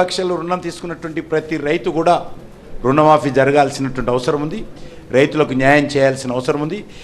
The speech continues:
ఏదైతే కాంగ్రెస్ ఎన్నికల హామీలు ప్రజలకు చెప్పి ఓట్లు వేసుకుని అధికారంలోకి వచ్చిందో హామీలన్నిటిని కూడా అమలు చేయాల్సినటువంటి బాధ్యత వాళ్ళ మీద ఉన్నది. అది చేయకపోతే మేము ప్రజలను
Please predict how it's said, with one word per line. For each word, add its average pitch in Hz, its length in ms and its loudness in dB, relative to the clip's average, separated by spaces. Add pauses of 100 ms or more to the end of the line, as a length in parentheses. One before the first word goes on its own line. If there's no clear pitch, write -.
(180)
ఏదైతే 151 260 4 (120)
కాంగ్రెస్ 156 340 2 (120)
ఎన్నికల 156 340 0
హామీలు 147 260 2 (840)
ప్రజలకు 147 380 0
చెప్పి 147 200 -4 (100)
ఓట్లు 156 220 -2
వేసుకుని 151 320 0
అధికారంలోకి 143 460 0
వచ్చిందో 156 260 -4 (480)
హామీలన్నిటిని 165 640 4
కూడా 160 160 2
అమలు 170 260 2
చేయాల్సినటువంటి 143 800 0
బాధ్యత 151 340 2
వాళ్ళ 139 160 0
మీద 135 160 -6
ఉన్నది. 165 200 -4 (460)
అది 143 180 4
చేయకపోతే 165 460 4 (100)
మేము 165 160 -2
ప్రజలను 160 380 4